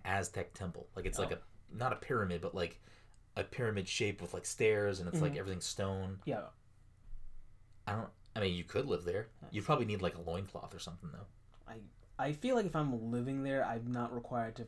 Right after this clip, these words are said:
Speaker 2: follow any sort of dress code. Like, this is my house. If anything, you guys need to conform to what I wish.
Speaker 1: So, I mean, is that where, <laughs> is that where you want?
Speaker 2: Yeah, yeah, I supp-,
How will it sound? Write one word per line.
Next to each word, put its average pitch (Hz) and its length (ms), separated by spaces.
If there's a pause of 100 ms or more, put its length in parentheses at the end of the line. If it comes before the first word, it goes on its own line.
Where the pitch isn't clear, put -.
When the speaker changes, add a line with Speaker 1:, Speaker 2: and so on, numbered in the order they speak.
Speaker 2:
follow 113 240
any 113 120
sort 117 160
of 104 60
dress 110 160
code. 101 120
Like, 98 100
this 117 140
is 117 120
my 113 140
house. 107 540 (540)
If - 80
anything, 131 340
you 135 100
guys 127 260
need 120 140
to 110 280 (360)
conform 127 380
to 117 100
what 110 180
I 131 200
wish. - 440 (1700)
Speaker 1:
So, - 160
I 101 60
mean, 98 160
is 92 80
that 95 120
where, 101 140 (140)
<laughs> - 160
is 110 80
that - 180
where - 120
you - 180
want? 139 260 (1040)
Speaker 2:
Yeah, 190 540
yeah, 175 440
I 160 120
supp-, 165 240